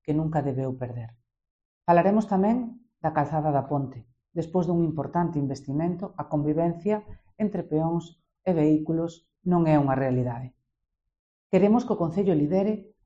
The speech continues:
unha nova ubicación para a planta de biometano e que esta ubicación salga do consenso. E, por suposto,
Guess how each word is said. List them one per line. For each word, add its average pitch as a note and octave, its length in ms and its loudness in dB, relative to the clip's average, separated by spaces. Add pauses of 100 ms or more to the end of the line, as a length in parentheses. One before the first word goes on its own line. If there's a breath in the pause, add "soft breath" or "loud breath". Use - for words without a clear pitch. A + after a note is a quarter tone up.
(100)
unha A#3 240 4
nova E3+ 240 2
ubicación D3 640 0
para D3+ 160 0
a C3+ 80 -8
planta D#3 300 0
de C#3+ 100 -4
biometano C3+ 720 -8 (220)
e F3+ 100 -8
que A#3 80 2
esta E3+ 220 -2
ubicación A3+ 840 -2 (380)
salga F#3+ 560 4
do C3+ 240 -2
consenso. B2+ 640 -8 (680)
E, D#3 80 -2
por D#3 160 0
suposto, G#3 800 -2